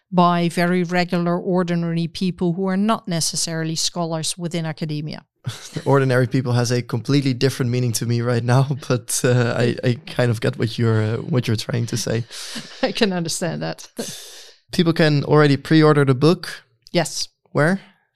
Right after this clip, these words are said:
Speaker 1: They can order it via many bookstores, but also directly via Routledge, which is the publisher of the book. But Nicola, will you read the book?
Speaker 2: I will read the book.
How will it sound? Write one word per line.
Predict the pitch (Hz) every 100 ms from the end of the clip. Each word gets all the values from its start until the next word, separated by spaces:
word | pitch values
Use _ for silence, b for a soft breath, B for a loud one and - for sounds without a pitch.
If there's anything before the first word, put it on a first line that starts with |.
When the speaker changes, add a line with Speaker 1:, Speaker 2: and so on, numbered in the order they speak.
| _ _ - B B B B B
Speaker 1:
They | 208
can | 208 254
order | 240 262 240 226
it | -
via | - 196 190 190 185 -
many | 196 202
bookstores, | 175 202 202 - 269 269 269 -
but | 208
also | 208 208 - 208 202
directly | 190 190 196 190 185 185 185 175
via | 170 170 165 165 156 - -
Routledge, | 170 - 156 - - - - -
which | 165 175 160
is | 175 156
the | 175
publisher | - 185 170 - 160 156
of | 170 160
the | -
book. | 156 - - _ _ _ _ _
But | 226 240 - -
Nicola, | 214 220 185 160 156
will | 185 208
you | 202 359 330 185 _ -
read | 160 202 170 -
the |
book? | 160 165 - - - _ -
Speaker 2:
I | 190
will | 180 170
read | 135 135
the | 120
book. | 131 160